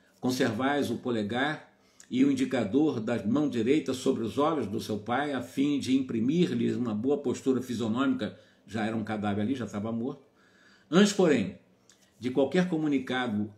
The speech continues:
ao interior doméstico, ocultais o documento em móvel pesado com a má intenção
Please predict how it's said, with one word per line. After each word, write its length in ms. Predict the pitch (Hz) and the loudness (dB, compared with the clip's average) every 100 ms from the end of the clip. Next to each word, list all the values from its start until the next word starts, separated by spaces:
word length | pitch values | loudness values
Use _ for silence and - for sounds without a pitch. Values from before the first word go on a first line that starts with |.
| - | -4
ao 320 | 131 139 - | -2 -2 -2
interior 560 | 147 143 151 131 160 170 | -2 2 2 6 6 6
doméstico, 720 | 139 123 139 127 101 90 85 _ _ _ _ _ _ _ _ _ _ _ _ _ | 4 4 4 0 -8 -10 -16 _ _ _ _ _ _ _ _ _ _ _ _ _
ocultais 800 | 202 196 190 175 156 151 156 - | 6 8 6 6 6 6 4 0
o 120 | 151 135 | -2 0
documento 760 | 135 127 117 127 131 131 127 - _ | 0 0 0 2 0 -2 -8 -10 _
em 100 | 117 | -2
móvel 480 | 120 117 117 120 113 | 0 0 -2 -2 -4
pesado 800 | 104 117 104 107 113 117 107 123 - | -4 -4 -4 -4 -4 -4 -6 -10 -6
com 200 | 131 117 | -4 -2
a 60 | |
má 300 | 117 131 165 | 0 0 0
intenção 680 | 170 151 131 - 117 131 | 0 0 -2 -2 -4 -4